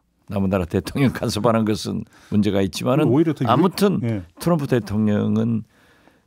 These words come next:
Speaker 1: 미국의 헌법과
Speaker 2: 음.
Speaker 1: 건국 이념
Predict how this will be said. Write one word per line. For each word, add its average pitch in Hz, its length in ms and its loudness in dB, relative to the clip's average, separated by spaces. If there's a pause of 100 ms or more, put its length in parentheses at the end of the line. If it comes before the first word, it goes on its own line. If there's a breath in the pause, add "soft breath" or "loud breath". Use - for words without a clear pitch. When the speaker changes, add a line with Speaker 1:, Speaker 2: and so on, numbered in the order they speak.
Speaker 1:
미국의 135 560 4
헌법과 123 960 -2 (100)
Speaker 2:
음. 95 180 -12 (160)
Speaker 1:
건국 113 540 0
이념 95 420 0